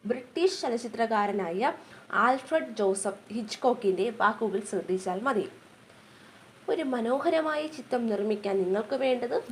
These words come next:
മൂന്ന് കാര്യങ്ങളാണ്. ഒരു മികച്ച തിരക്കഥ, ഒരു മികച്ച തിരക്കഥ, ഒരു മികച്ച തിരക്കഥ."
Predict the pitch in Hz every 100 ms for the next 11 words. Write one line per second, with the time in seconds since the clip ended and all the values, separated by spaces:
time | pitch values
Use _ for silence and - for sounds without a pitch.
0 | 190 220 311 370 370 285 247 226 190 -
1 | - - - - - - - - - 196
2 | 208 208 196 214 247 247 220 220 233 233
3 | 294 - 208 202 196 226 233 262 226 220
4 | 233 247 320 - 233 214 190 196 208 208
5 | 180 - 175